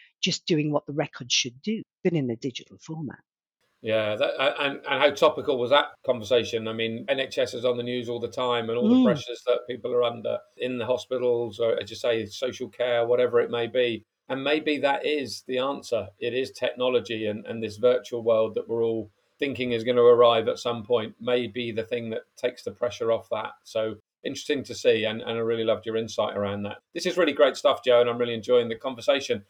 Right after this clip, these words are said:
Speaker 2: Um, just moving on slightly, one of the things that's always been associated, I think, maybe unfairly, but with the public sector, is the speed at which things change. And you did touch on it right at the very beginning. Often it's driven by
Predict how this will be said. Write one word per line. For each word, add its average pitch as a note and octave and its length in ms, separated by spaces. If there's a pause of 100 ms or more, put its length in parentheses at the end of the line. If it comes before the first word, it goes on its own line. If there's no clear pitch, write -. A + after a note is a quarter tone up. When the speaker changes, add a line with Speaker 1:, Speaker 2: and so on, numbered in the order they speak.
Speaker 2:
Um, D#3+ 240
just G#3+ 240
moving G3+ 240
on F3 140
slightly, F#3+ 320
one F3+ 160
of A3+ 80
the G#3 100
things F#3 320
that's D#3 200
always E3 240
been C#3+ 180
associated, B2+ 680
I A#2 100
think, B2+ 260 (340)
maybe D#3+ 280
unfairly, D#3+ 480
but D#3 200
with D3 140
the C3 80
public B2+ 400
sector, - 460 (200)
is D3 160
the C3+ 80
speed E3 360
at - 80
which C#3+ 260
things C3 300
change. B2+ 600 (100)
And B2+ 120
you C#3+ 240
did D3 180
touch C#3+ 240
on A#2+ 80
it A#2+ 140
right B2 160
at A2+ 80
the A2+ 60
very A#2+ 200
beginning. A2 600
Often C3+ 360
it's - 160
driven B2+ 300
by A#2 360